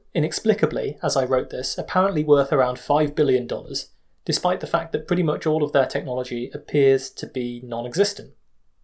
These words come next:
There's a lot of hype and very little substance at all to the claims that they're making. So there are a few things that we can learn from this.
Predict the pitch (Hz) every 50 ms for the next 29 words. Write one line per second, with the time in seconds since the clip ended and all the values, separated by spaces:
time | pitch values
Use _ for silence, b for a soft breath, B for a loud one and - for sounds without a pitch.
0 | _ _ - _ - 135 123 131 131 139 143 135 127 - - 123 123 - - -
1 | 147 127 120 - 135 131 139 139 131 135 - - 135 - - - - - - -
2 | - - - 135 - - 131 113 113 120 - - 117 - - - - 123 117 117
3 | 120 - - 147 - 120 117 113 113 120 117 - - - - _ _ _ _ _
4 | _ _ _ - - - - - - - - - - - - - - - - -
5 | - - - - - - - - _ - - - - - _ _ _ - - -
6 | 247 254 247 254 240 240 - 285 277 269 - 226 196 - - 202 165 147 - 160
7 | 143 131 127 127 120 123 - 120 110 123 135 - - - - -